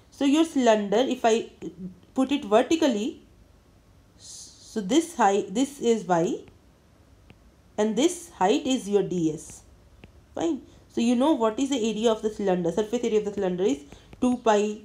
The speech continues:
radius, which is y, into ds. And I, I, this is a small element.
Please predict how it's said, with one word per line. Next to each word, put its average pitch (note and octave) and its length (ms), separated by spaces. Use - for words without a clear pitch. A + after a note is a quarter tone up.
radius, F#3+ 500
which G#3+ 180
is G3 120
y, E3+ 140
into G#3+ 440
ds. E3+ 400
And A#3 260
I, A#3 240
I, A3+ 300
this A#3+ 160
is C#4 100
a D4 60
small G3+ 320
element. E3 460